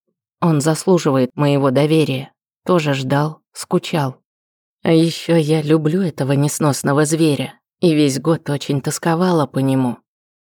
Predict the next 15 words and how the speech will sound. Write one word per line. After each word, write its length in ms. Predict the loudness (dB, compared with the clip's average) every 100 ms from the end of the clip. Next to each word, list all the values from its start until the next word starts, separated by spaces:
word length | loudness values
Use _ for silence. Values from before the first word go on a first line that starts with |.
| _ _ -2
На 180 | 2 4
улице 380 | 4 2 -2
отличная 640 | -4 0 0 0 -2 0 0
погода, 580 | 0 0 2 2 -2 -6
так 240 | -6 -6
что 360 | -8 -12 -12 -14 _ 0
надеваю 580 | 2 4 2 2 0
свой 260 | 0 0 2
любимый 480 | 2 2 2 2 2
белый 380 | 2 2 2 0
купальник 880 | -4 -4 -2 0 2 2 0 -16 -2
и 200 | 0 2
иду 160 | 0
к 80 | 0
бассейну. 720 | 0 -2 -2 0 2 2 0